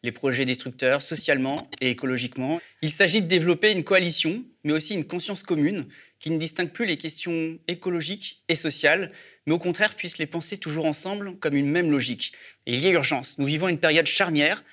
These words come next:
avec une montée des tensions. Il y a la crise climatique, écologique, les rapports scientifiques s'empilent, comme celui du groupe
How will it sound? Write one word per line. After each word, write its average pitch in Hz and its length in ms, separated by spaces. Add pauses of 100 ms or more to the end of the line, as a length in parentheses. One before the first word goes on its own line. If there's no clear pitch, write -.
(240)
avec 147 260
une 143 120
montée 160 240
des 170 100
tensions. 175 460
Il 160 100
y 127 80
a 120 140
la 120 100
crise - 240
climatique, 143 680
écologique, 139 600 (460)
les 139 80
rapports 147 260
scientifiques - 600
s'empilent, 180 560 (260)
comme 131 160
celui 156 220
du 143 80
groupe 127 200